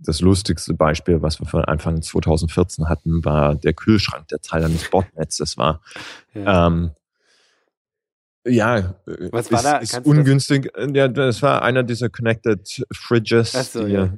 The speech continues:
Speaker 1: der, der Zombie des Internet of Things, äh,
Speaker 2: <laughs>
Speaker 1: der internetverbundene Kühlschrank, das
Speaker 2: Ja.
Speaker 1: Konzept, was einfach nicht sterben will.
Speaker 2: Ja.
Speaker 1: Ähm, und er hatte halt ein Backdoor und, ähm,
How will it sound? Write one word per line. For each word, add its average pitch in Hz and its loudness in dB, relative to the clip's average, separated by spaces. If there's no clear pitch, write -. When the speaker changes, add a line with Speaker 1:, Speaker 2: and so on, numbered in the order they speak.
Speaker 1:
der, 98 4
der 92 4
Zombie 104 2
des 87 0
Internet 92 -2
of 85 -6
Things, 113 -2
äh, 87 4
Speaker 2:
<laughs> - -10
Speaker 1:
der 85 0
internetverbundene 87 -2
Kühlschrank, 90 0
das - -8
Speaker 2:
Ja. - -20
Speaker 1:
Konzept, 110 -2
was - -6
einfach 85 0
nicht 80 -2
sterben 85 2
will. 87 -2
Speaker 2:
Ja. 107 -4
Speaker 1:
Ähm, 90 0
und 95 0
er 92 2
hatte 95 -2
halt 92 0
ein 90 0
Backdoor 90 2
und, 87 0
ähm, 85 0